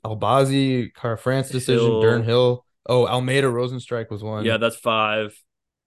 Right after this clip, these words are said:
Speaker 2: Song Simon was, was in the decision.
Speaker 1: Yeah,
Speaker 2: That's
Speaker 1: no,
Speaker 2: six.
Speaker 1: no, that was a knockout, yeah. Muniz
Speaker 2: Um,
Speaker 1: Allen, if you, but, like, you shouldn't count
Speaker 2: yeah.
Speaker 1: that. Andrade Blanchfield, too.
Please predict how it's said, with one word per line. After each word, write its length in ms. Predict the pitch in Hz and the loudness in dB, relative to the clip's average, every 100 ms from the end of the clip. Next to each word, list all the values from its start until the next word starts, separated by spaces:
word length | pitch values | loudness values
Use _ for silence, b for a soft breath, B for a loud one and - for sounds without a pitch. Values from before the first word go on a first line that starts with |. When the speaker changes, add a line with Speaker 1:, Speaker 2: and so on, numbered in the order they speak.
| _ _ _ _ _ _ _ _ _ _ - | _ _ _ _ _ _ _ _ _ _ -10
Speaker 2:
Song 360 | - 135 143 | -2 0 0
Simon 400 | 135 135 147 143 | 0 0 0 -2
was, 220 | 117 110 - | -2 -4 -4
was 280 | 110 110 107 | -6 -6 -6
in 80 | |
the 60 | 104 | -10
decision. 360 | 101 104 104 120 | -8 -4 0 2
Speaker 1:
Yeah, 60 | |
Speaker 2:
That's 160 | 120 - | 2 2
Speaker 1:
no, 240 | 135 131 | 2 4
Speaker 2:
six. 120 | 120 131 | 4 4
Speaker 1:
no, 160 | 127 | 2
that 100 | 123 | 4
was 180 | 127 123 | 2 2
a 60 | 120 | -2
knockout, 560 | 117 117 113 113 110 | -4 -8 -8 -8 -6
yeah. 240 | 113 113 120 - _ _ _ _ _ _ _ _ - | -4 -4 -6 -12 _ _ _ _ _ _ _ _ -6
Muniz 360 | 135 135 135 120 | -2 0 2 0
Speaker 2:
Um, 60 | |
Speaker 1:
Allen, 580 | 110 113 123 127 135 131 _ | 0 0 0 0 -4 -10 _
if 200 | - 113 | -10 -6
you, 160 | 131 127 | -4 -2
but, 300 | 123 123 98 | 0 0 0
like, 220 | 123 120 | -2 -2
you 80 | 120 | -4
shouldn't 260 | 120 123 107 | -4 -2 0
count 140 | 110 | 2
Speaker 2:
yeah. 100 | 113 | 2
Speaker 1:
that. 100 | 110 | 0
Andrade 480 | 120 120 127 127 123 | -2 0 2 2 0
Blanchfield, 680 | 117 120 120 - 113 104 | -4 -6 -8 -6 -8 -6
too. 340 | - 110 101 | -8 -6 -6